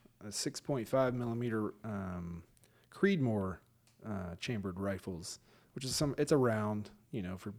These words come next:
gun people, um, that's pretty awesome. It's a long distance round, and I saw, uh, so I kinda got sucked into looking at a bunch of guns that fire that wep-, that bullet, and, uh, there's some, there were some cool ones. Some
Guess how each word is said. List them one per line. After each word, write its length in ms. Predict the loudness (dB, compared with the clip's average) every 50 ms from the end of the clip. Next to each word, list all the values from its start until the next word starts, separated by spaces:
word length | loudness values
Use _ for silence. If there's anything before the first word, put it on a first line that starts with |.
| -14 -6 -2
gun 220 | -2 -2 0 -2
people, 360 | -4 -6 -4 -2 -2 -4 -4 -8 -14 -20 -20 -20 -20 _ _ _ -8 -4
um, 600 | -4 -2 -2 -2 -2 -2 -2 -4 -4 -4 -6 -8 -10 -16 -20 -6
that's 340 | -6 -6 -6 -4 -10 -10 -12 _ _ _ _ _ _ _ -14
pretty 260 | -8 -4 -2 0 2
awesome. 400 | 2 0 0 -2 -6 -6 -8 -8 -10 -10 -10
It's 160 | -8 -6 -4
a 40 | -2
long 240 | -2 0 -2 -2 -4
distance 320 | -4 -6 -6 -6 -6 -6
round, 300 | -6 -6 -4 -6 -6 -6
and 100 | -6 -6
I 100 | -6 -8 -8 -10 -10
saw, 280 | -6 -4 -2 -2 -2 -4 -4
uh, 100 | -6 -6 -6
so 160 | -4 -4 -2
I 60 | -2 -2
kinda 220 | -2 -2 -2 -2
got 160 | -2 -2 -2
sucked 240 | -2 -2 -2 -2 -2
into 180 | -4 -4 -2 -4
looking 200 | -4 -4 -6 -6
at 60 | -6
a 20 | -6
bunch 160 | -8 -8 -8
of 100 | -8 -6
guns 300 | -6 -6 -4 -4 -6 -6
that 100 | -8 -6
fire 240 | -4 -4 -4 -2 -4
that 140 | -6 -6 -6
wep-, 140 | -6 -8 -8 -8 -6
that 200 | -6 -6 -6 -8 -12 -14
bullet, 340 | -10 -6 -4 -4 -4 -4 -6 -10 -16 -20 -20 -20 -20 -20 -20 -20 -20 _ -8 -6
and, 200 | -6 -4 -4 -6
uh, 280 | -6 -8 -8 -8 -10 -12 -14 -12 -4
there's 180 | -2 -2 0 0
some, 100 | 2 2
there 120 | 4 4
were 60 | 2
some 140 | 2 -2 -4
cool 200 | -2 0 0 2
ones. 160 | 2 0 0
Some 200 | 4 6 6 6